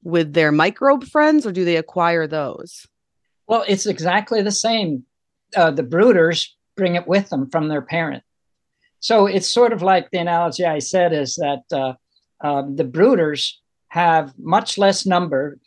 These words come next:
Speaker 2: produced, but
Speaker 1: Mm-hmm.
Speaker 2: they hold them longer and let them give them their zoanthelle algae, and they give them their coating of, of, uh, the microbes that they need. And then,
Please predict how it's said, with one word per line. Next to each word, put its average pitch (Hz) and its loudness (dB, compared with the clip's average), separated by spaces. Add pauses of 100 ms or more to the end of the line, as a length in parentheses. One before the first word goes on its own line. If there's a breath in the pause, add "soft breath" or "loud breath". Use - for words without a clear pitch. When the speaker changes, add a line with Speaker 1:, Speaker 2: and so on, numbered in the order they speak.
(320)
Speaker 2:
produced, 143 -4 (100)
but 185 -2
Speaker 1:
Mm-hmm. 175 0
Speaker 2:
they 196 4
hold - -2
them 202 -2
longer 196 2
and 143 -2
let 202 -4
them 165 -6 (140)
give 220 0
them 156 -2
their 151 -4 (280)
zoanthelle 156 2
algae, 151 -2
and 151 -4
they 147 0
give 185 0
them 160 2
their 139 0
coating 151 -2
of, 127 -6 (520)
of, 139 -2
uh, 143 -2 (220)
the 160 -4
microbes 160 0
that 160 0
they 156 2
need. 170 0
And 175 -2
then, 226 2